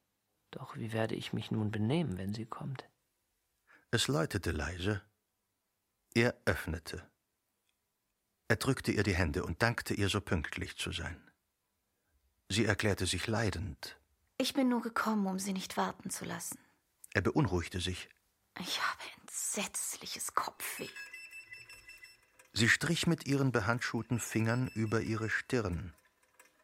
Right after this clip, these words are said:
Speaker 2: Er befreite sie von ihrem Pelz, bat sie, sich auf den Fauteuil zu setzen, aber sie wies den Fauteuil zurück und wählte sich, fern vom Feuer,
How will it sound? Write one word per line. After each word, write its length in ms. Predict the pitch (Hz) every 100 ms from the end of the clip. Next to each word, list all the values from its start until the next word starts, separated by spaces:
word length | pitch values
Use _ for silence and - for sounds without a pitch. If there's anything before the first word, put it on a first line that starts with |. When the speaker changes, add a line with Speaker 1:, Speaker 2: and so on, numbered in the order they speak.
| _ _ - 880 - - - - - - - - -
Speaker 2:
Er 80 | 113
befreite 460 | 101 - 85 95 92
sie 120 | 90
von 140 | 107
ihrem 240 | 92 92 90
Pelz, 380 | - 69 - -
bat 280 | 107 117
sie, 160 | - 113
sich 320 | 98 104 -
auf 160 | 95 -
den 160 | 98
Fauteuil 420 | 90 101 - 104 92
zu 160 | -
setzen, 460 | 92 110 - 123 120 - - - - -
aber 200 | 123 123
sie 160 | 123
wies 180 | 123 120
den 140 | 139 117
Fauteuil 340 | 123 - 117
zurück 320 | - 135 175
und 180 | 98 90
wählte 300 | 98 101 113
sich, 400 | 95 107 - - -
fern 340 | - 101 95
vom 260 | 87 90 85
Feuer, 540 | - 98 123 139 143